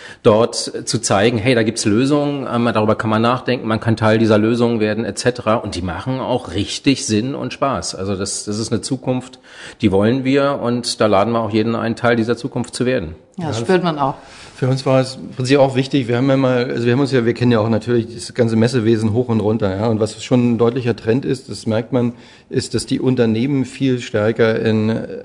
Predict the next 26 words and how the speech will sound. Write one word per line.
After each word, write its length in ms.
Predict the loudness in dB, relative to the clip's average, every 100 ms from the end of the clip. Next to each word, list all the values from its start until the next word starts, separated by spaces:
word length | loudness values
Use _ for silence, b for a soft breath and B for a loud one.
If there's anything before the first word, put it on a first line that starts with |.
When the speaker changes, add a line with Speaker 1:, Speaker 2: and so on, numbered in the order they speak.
| -4
Speaker 3:
dahin 340 | -2 0 0 2
gehen 220 | 2 2
wollen, 180 | 2 0
dass 160 | -2
Menschen 580 | -2 -2 0 2 0 -2 -10 -10
einfach 260 | -8 -6 -6
Produkte, 500 | -2 -2 -2 -2 0
Dinge 360 | 2 2 2
ausprobieren 720 | 0 -2 -2 -4 0 0 0
können, 540 | 0 0 0 -2 -6 -10
sich 200 | -8 -2
vernetzen 480 | 2 4 2 0 0
wollen, 220 | 2 2
miteinander 760 | 0 0 0 2 0 -2 -6
diskutieren 680 | -6 -6 -4 -6 2 2 4
wollen, 400 | 2 2 0 -2 B B B B B -4
reden 320 | 2 2 4 2
wollen. 420 | 2 0 -2 -2
Ähm, 400 | 0 0 0 -2 -8 -10 -2
nicht 200 | -2 -2
statisch, 480 | -2 -2 -2 -4
sondern 220 | -2 -2 0
dynamisch, 440 | -2 -2 -4 -6
ja. 220 | -6 -6
Also 220 | -2 -2 -2
sprich, 320 | -2 -4